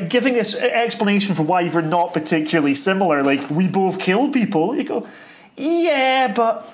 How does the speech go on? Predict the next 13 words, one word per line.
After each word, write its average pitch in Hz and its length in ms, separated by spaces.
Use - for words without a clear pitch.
he 330 200
kills 277 300
people 202 240
who 180 100
kill 214 260
people. 160 300
You 202 140
just - 240
kill 170 160
indiscriminately. 185 640
That's 226 300
not 160 220
cool." 170 360